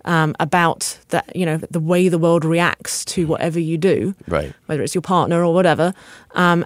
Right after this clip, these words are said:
Speaker 1: and that, tho-, that data is information. The, these are these data points that you can then use to sort of update your mental model of the world.
Speaker 2: Right. And then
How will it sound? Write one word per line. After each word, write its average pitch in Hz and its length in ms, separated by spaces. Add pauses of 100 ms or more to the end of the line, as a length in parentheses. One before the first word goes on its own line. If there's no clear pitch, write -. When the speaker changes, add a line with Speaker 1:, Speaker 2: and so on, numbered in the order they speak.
Speaker 1:
and 180 200
that, 196 200
tho-, 202 360
that 190 240
data 190 440
is 165 160
information. 175 600
The, 156 200
these 170 240
are 165 60
these 160 240
data 175 340
points - 340
that - 100
you 170 100
can 165 160
then 160 260
use 147 320
to 156 120
sort 165 140
of 147 100 (300)
update 170 600
your 147 120
mental 160 340
model 156 500
of 127 120
the 151 60
world. 104 300 (160)
Speaker 2:
Right. 78 400 (440)
And 113 180
then 104 200